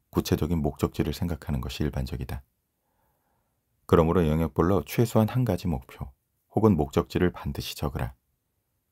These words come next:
당신이 어디로 가는지 아는 것이 중요하기 때문이다.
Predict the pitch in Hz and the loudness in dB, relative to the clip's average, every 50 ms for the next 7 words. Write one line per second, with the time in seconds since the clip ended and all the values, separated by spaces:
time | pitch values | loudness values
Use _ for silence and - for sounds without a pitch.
0 | _ - 87 85 - - 98 90 76 73 73 85 85 78 82 76 73 71 73 82 | _ 2 2 2 2 2 2 2 2 2 2 0 0 2 2 2 0 0 0 0
1 | 76 71 69 67 71 67 - 85 - - - 78 71 65 65 67 - 69 69 65 | -2 -2 -2 -4 -4 -6 -6 -6 -6 -4 -4 -2 -2 -2 -4 -6 -6 -6 -4 -4
2 | 64 62 60 64 64 67 | -6 -6 -8 -10 -12 -12